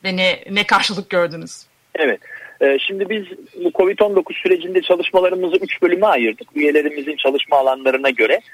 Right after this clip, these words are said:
Speaker 2: Çünkü bizim üyelerimiz dediğim gibi bir kısmı, e, görsel işitsel sanatlar dediğimiz, e, audiovisual denen, e, işin dizi,
Speaker 1: Hı hı.
Speaker 2: sinema bölümünde veya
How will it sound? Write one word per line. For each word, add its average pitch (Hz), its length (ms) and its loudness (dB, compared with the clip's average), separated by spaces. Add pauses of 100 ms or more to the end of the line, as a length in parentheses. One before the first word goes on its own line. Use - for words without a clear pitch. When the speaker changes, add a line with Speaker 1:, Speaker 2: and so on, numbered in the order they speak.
(140)
Speaker 2:
Çünkü 151 300 -4
bizim 160 180 0
üyelerimiz 160 380 2
dediğim 160 220 2
gibi 139 180 0
bir 165 80 -2
kısmı, 160 540 0
e, 143 60 4 (840)
görsel 147 440 2
işitsel 151 420 0
sanatlar 139 520 0
dediğimiz, 135 420 -2 (360)
e, 127 180 4
audiovisual 139 720 2
denen, 127 380 0
e, 123 220 0
işin 131 320 -6
dizi, 143 240 0
Speaker 1:
Hı - 40 -4
hı. 190 60 -6
Speaker 2:
sinema 139 380 0
bölümünde 117 560 0 (280)
veya 135 260 2